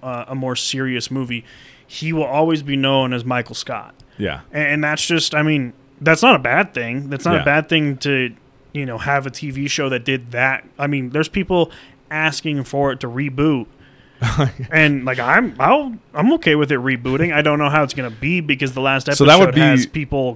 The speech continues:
Speaker 1: going different directions.
Speaker 2: So that would literally be, like, the third iteration of that show, right? 'Cause there was the, the British version and the American version, and they wanna reboot it again, it sounds like.
Speaker 1: Yeah, but I think, yeah, I don't know. I,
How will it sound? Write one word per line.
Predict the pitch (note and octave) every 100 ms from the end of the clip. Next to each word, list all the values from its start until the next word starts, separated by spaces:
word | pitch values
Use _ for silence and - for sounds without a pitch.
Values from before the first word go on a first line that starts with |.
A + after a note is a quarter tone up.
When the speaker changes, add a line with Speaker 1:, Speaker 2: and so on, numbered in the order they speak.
| A2+
Speaker 1:
going | C3+ C3+ B2+
different | C3 C3
directions. | A2+ B2+ A3+ - B2+ C3+ D#3+
Speaker 2:
So | C#3
that | C#3+
would | C#3+
literally | C3 C#3 C3+
be, | A#2 A#2+
like, | A2+ G2+
the | F#2
third | - A#2 G#2+
iteration | G2+ F#2 G2 F#2+ F#2+
of | D#2+
that | D#2+ D2
show, | G#2 F2
right? | D#2+ D#2+ F2+
'Cause | -
there | G#2
was | G2
the, | F2+ F2+ F#2+
the | F#2+
British | A2 G#2+ G#2
version | A2 G2+ G2 G2+ G2+
and | F#2+ F#2+
the |
American | F#2 F#2 F2+ F#2+
version, | F2+ F2+ E2+ F#2
and | F2+
they | F#2+
wanna | F#2 F#2
reboot | F#2 F2+ F#2+
it | F2
again, | D#2+ E2 F2 A2+ B2
it | -
sounds | C3 C3
like. | C#3 C3+
Speaker 1:
Yeah, | E3+ F3+ F3+
but | E3+ F3
I | E3+
think, | D#3+ F#3 F#3 -
yeah, | D3 A#2+ A#2
I | C3
don't | C3
know. | A2+ A2 - _ _ _ -
I, | D3+